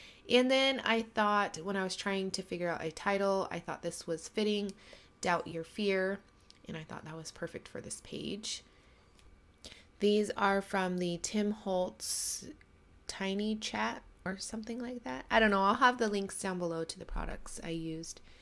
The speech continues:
I did want a little bit more texture on my page, so I am taking some Thin and Bare stamps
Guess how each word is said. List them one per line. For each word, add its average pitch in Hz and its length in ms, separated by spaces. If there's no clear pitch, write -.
I - 100
did 233 180
want 262 180
a 262 60
little 220 200
bit 214 180
more 202 140
texture - 460
on 185 140
my 180 120
page, 185 680
so 202 460
I 190 180
am 185 160
taking 202 460
some 185 520
Thin 226 120
and 214 100
Bare 190 320
stamps - 760